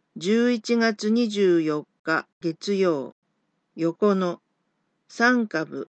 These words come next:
千六百円。焼き芋、野菜付き。十月上旬から十一月中旬。南穴、三株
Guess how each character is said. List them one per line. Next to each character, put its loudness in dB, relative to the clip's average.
千 2
六 2
百 0
円。 -8
焼 -8
き 2
芋、 0
野 -4
菜 -2
付 -18
き。 -20
十 2
月 0
上 6
旬 2
か 0
ら -2
十 2
一 -2
月 0
中 0
旬。 -6
南 4
穴、 -2
三 0
株 -4